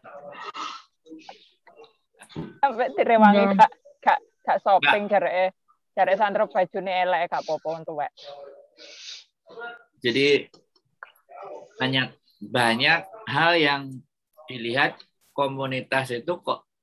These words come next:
Speaker 3: eh, mungkin anggapan dari luar sekedar sesuatu yang
Speaker 1: Guyonan,
Speaker 3: Nah,
Speaker 1: yang biasa
Speaker 3: guyonan,
Speaker 1: aja.
Speaker 3: ngumpul rame,
Speaker 1: Ya.
Speaker 3: nah, di situ itu bagaimana menurut teman-teman?
Speaker 1: Ya, itu
Speaker 2: Ya,
Speaker 1: kan
Speaker 2: ibaratnya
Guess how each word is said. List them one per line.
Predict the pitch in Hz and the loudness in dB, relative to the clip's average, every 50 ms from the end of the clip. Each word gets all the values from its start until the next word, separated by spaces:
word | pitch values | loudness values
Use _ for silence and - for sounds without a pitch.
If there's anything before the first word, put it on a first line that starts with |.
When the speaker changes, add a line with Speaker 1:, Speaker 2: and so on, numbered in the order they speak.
| _ _ _ _ _ _ _ _ | _ _ _ _ _ _ _ _
Speaker 3:
eh, | - 104 104 104 101 104 104 104 104 | -10 -8 -6 -4 -4 -4 -6 -6 -6
mungkin | 107 120 131 143 143 180 175 156 | -8 -8 -8 -4 -2 0 0 2
anggapan | 139 123 113 104 98 98 - 107 110 113 | 2 0 0 -2 -4 -2 -2 -2 -2 0
dari | 113 104 101 101 101 | 0 0 0 0 0
luar | 101 98 92 90 92 104 110 - _ _ _ _ _ _ _ _ _ _ _ _ _ | -2 -2 -4 -4 -4 -4 -4 -4 _ _ _ _ _ _ _ _ _ _ _ _ _
sekedar | - - - 113 117 117 104 95 104 98 101 101 98 98 101 101 - - _ _ _ _ _ _ _ _ _ _ _ _ _ _ | -14 -10 -8 -4 -4 -4 -4 -4 -4 -2 -2 0 -2 -2 -4 -8 -12 -16 _ _ _ _ _ _ _ _ _ _ _ _ _ _
sesuatu | _ - 123 - - 120 110 104 101 - 135 135 | _ -8 -6 -4 -2 0 0 0 0 0 -2 0
yang | 131 127 123 123 | 2 2 2 2
Speaker 1:
Guyonan, | 226 208 214 208 196 196 208 190 185 175 165 170 - _ _ _ - | 2 4 6 6 6 6 6 4 2 2 0 -8 -16 _ _ _ -16
Speaker 3:
Nah, | - 208 - - 196 196 | -12 -10 -8 -6 -4 -4
Speaker 1:
yang | 180 180 175 | -4 -4 -4
biasa | 175 - 196 180 - | -2 0 2 2 2
Speaker 3:
guyonan, | - - 196 123 123 123 123 | 2 2 4 4 4 4 4
Speaker 1:
aja. | 123 123 120 120 - - | 4 4 4 2 2 -2
Speaker 3:
ngumpul | 113 110 107 98 117 120 120 123 | -6 -8 -6 -4 -2 0 0 0
rame, | 120 117 117 113 117 120 120 123 120 120 123 | 2 2 2 0 0 -2 -6 -8 -8 -8 -10
Speaker 1:
Ya. | 123 - | -10 -8
Speaker 3:
nah, | 151 147 147 147 143 - - | -8 -8 -8 -8 -10 -12 -14
di | 107 104 | -14 -14
situ | - 113 110 - 123 | -12 -12 -8 -4 -4
itu | 127 127 - - - - - - - - - | -4 -4 -4 -8 -10 -10 -12 -16 -18 -16 -10
bagaimana | 117 113 104 127 123 123 117 104 98 95 | -8 -4 0 0 0 0 0 -4 -4 -6
menurut | 101 101 104 104 98 104 104 101 - - - - - - _ _ _ - | -8 -8 -8 -8 -6 -6 -6 -6 -8 -12 -20 -20 -20 -20 _ _ _ -10
teman-teman? | 107 110 107 104 101 95 92 87 90 - _ _ _ _ _ _ _ _ - _ _ _ _ _ _ _ - - - | -8 -6 -6 -6 -8 -10 -14 -16 -20 -20 _ _ _ _ _ _ _ _ -20 _ _ _ _ _ _ _ -20 -18 -8
Speaker 1:
Ya, | - 170 175 160 165 | -2 0 2 2 2
itu | 196 220 | 4 6
Speaker 2:
Ya, | 220 220 | 6 6
Speaker 1:
kan | 226 214 | 6 6
Speaker 2:
ibaratnya | 226 233 233 240 233 - 285 311 | 6 6 4 4 2 4 4 4